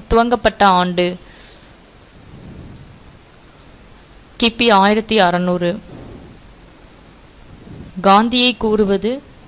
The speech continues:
தேசிய தந்தை. ஆயிரத்தி தொள்ளாயிரத்தி எழுபத்தி எட்டாம் ஆண்டு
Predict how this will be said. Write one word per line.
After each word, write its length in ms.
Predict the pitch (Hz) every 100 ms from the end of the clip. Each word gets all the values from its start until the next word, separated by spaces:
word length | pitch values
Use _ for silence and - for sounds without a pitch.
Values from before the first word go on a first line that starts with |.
| - - - - - - - - - - - - - - - - - - 214 180
தேசிய 440 | 196 220 - 220
தந்தை. 500 | 214 185 170 170 170 - - - - - - - - - - - - - - - - -
ஆயிரத்தி 420 | 214 233 247 262
தொள்ளாயிரத்தி 460 | 254 196 196 190 214 190
எழுபத்தி 340 | 196 202 214 185
எட்டாம் 320 | 170 190 196
ஆண்டு 340 | 180 175 202